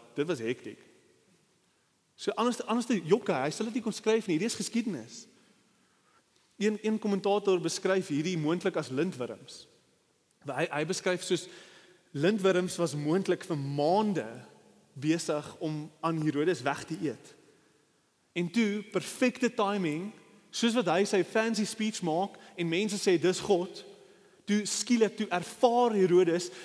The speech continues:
die dodelike, eh, eh, eh, skade van al die lintwurms in hom en val voor almal neer.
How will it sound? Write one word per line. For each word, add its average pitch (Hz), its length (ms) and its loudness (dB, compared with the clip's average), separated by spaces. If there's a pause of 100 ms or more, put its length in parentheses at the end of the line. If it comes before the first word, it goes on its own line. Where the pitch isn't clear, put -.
die 180 120 0 (160)
dodelike, 226 760 2 (280)
eh, 170 100 -6
eh, 156 380 -6
eh, - 200 -6
skade 220 680 0
van 170 200 -4
al 180 120 2
die 190 100 2
lintwurms 147 480 0
in 120 80 -8
hom 139 220 -8 (540)
en 151 140 -8
val 202 360 2
voor 175 260 -2
almal 160 520 -2
neer. 131 260 -8